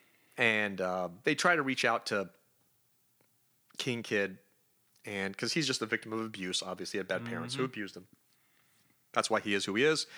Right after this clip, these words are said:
Speaker 2: Yep.
Speaker 1: And he's, uh,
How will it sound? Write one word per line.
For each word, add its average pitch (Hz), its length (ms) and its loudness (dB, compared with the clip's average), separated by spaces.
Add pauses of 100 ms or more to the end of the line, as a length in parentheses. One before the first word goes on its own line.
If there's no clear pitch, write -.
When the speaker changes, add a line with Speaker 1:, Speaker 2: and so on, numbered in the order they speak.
Speaker 2:
Yep. 160 100 -12 (400)
Speaker 1:
And 110 640 4 (1600)
he's, 127 360 4
uh, 107 220 2